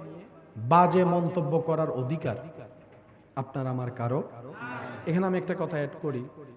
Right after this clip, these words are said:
আশা করি আপনারাও একমত হবেন। অনেক মানুষ আছে না যে, আহ, নরমাল কথা বলতে পারেন, একটু তোতলায়, আছে না?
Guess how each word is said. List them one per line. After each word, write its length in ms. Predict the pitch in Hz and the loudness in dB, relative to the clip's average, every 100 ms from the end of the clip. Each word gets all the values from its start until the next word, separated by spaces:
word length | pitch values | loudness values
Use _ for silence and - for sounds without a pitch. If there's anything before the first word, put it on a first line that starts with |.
| - - - | -20 -12 -10
আশা 200 | 135 160 | -6 -2
করি 140 | 165 | 0
আপনারাও 320 | 147 156 151 | 0 0 0
একমত 460 | 143 135 131 - 151 | 0 0 -2 -2 -2
হবেন। 220 | 143 123 143 - - - - - - - | 0 -2 -4 -10 -16 -18 -20 -20 -20 -8
অনেক 240 | 151 175 180 | -2 0 0
মানুষ 360 | 180 180 180 | 0 -2 -2
আছে 180 | 175 185 | -2 -2
না 180 | 180 180 151 | -2 -2 -2
যে, 220 | 139 156 143 - 156 151 | 0 0 0 -10 -14 -4
আহ, 260 | 127 120 113 127 120 113 92 90 95 - - - 117 107 - 123 139 151 143 | -2 0 -4 -10 -16 -16 -14 -14 -14 -16 -20 -20 -16 -16 -6 0 2 0 0
নরমাল 400 | 143 165 196 220 | 2 2 2 2
কথা 280 | 202 196 165 | 2 2 0
বলতে 280 | 165 - | 0 0
পারেন, 260 | 143 156 151 | -2 -2 -2
একটু 180 | 147 165 - | -4 -4 -2
তোতলায়, 440 | 165 - 147 135 - 156 139 - - - | -4 -2 -2 -2 -6 -14 -16 -18 -16 -6
আছে 240 | 147 | -2
না? 100 | 170 | 0